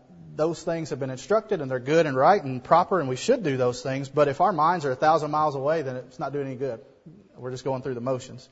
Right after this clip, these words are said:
And so, uh, again, I, there's no problem with anybody dressing up for the services to show respect of God. Uh, but just because you're wearing nice clothes doesn't mean you're,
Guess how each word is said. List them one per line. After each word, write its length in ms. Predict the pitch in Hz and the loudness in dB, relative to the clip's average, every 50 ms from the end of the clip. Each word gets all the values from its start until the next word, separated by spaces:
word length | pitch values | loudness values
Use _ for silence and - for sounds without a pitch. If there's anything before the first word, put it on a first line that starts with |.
| _ _ _ - - - - - - - - - - - _ | _ _ _ -20 -20 -20 -20 -20 -20 -20 -20 -20 -20 -8 _
And 100 | 170 175 | -4 -2
so, 300 | - - 214 190 165 - - - - - - | 4 6 6 6 6 2 -4 -16 -18 -10 -2
uh, 240 | 190 156 151 - 143 - - - - - - _ _ _ _ _ _ _ 143 | 0 2 2 2 -2 -8 -14 -18 -20 -20 -20 _ _ _ _ _ _ _ -6
again, 180 | 143 156 139 | -4 -2 -2
I, 200 | 131 147 147 - - | -2 -2 -4 -6 -8
there's 140 | - 139 123 | -10 -6 -4
no 100 | 185 190 | -2 -2
problem 360 | 185 - 190 180 165 147 139 | 2 4 4 4 4 0 -4
with 100 | 131 127 | -6 -8
anybody 260 | 139 139 139 139 131 123 | -8 -4 -2 -2 0 0
dressing 300 | 139 143 139 - 147 139 | 0 -2 -2 -4 -6 -10
up 80 | - | -8
for 100 | - 143 | -8 -8
the 80 | 120 123 | -10 -8
services 540 | - - 143 143 131 117 107 - 117 120 - | -4 -2 -2 -2 -2 -6 -10 -12 -12 -14 -12
to 200 | - - 80 - - - | -12 -12 -12 -12 -12 -6
show 180 | - 160 147 | -2 0 0
respect 460 | 143 135 131 - - 156 147 - - | 0 -2 -4 -2 -2 -2 -2 -2 -6
of 100 | 127 117 | -10 -4
God. 300 | 131 143 139 131 120 117 - - - - _ - - _ _ _ _ - | 0 0 2 2 0 -2 -8 -14 -20 -20 _ -20 -20 _ _ _ _ 0
Uh, 260 | 147 135 131 123 127 - - - - _ _ _ _ _ _ _ _ _ _ _ | 2 2 2 2 -2 -8 -16 -20 -20 _ _ _ _ _ _ _ _ _ _ _
but 500 | - 135 165 160 151 - - - - - - _ _ _ _ _ _ _ _ _ _ _ | 0 4 6 6 6 4 0 -8 -20 -20 -20 _ _ _ _ _ _ _ _ _ _ _
just 220 | 135 160 175 - | -4 -4 -2 -2
because 240 | - 160 - 170 147 | -4 -4 -2 -2 -2
you're 80 | 151 147 | -2 -2
wearing 220 | 151 147 143 139 | 0 0 0 0
nice 240 | 139 139 131 123 - | 0 -2 -2 -4 -4
clothes 400 | - 156 151 151 147 135 123 117 | 0 4 4 4 4 2 -2 -4
doesn't 340 | - 143 139 131 131 123 127 | -2 -2 -2 -2 -2 -4 -4
mean 300 | 147 151 151 151 135 127 | -2 -2 -2 -2 -2 -4
you're, 260 | 127 127 123 127 120 | -4 -4 -4 -6 -6